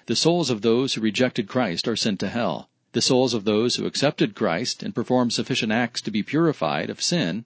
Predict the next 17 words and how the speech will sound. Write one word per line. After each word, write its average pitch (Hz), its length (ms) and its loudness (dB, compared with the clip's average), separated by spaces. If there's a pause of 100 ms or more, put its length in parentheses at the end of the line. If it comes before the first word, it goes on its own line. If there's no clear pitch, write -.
(140)
go 95 140 2
to 95 80 0
heaven. 104 360 -4 (500)
Those 170 240 2
who 139 80 0
died 120 300 -2
in 117 120 0
faith 98 400 -2 (100)
but 113 120 -2
did 104 140 4
not 98 280 0
complete 123 440 -2
the 104 100 -2
steps - 320 -2
to - 80 -10
be 101 100 0
purified 101 640 -2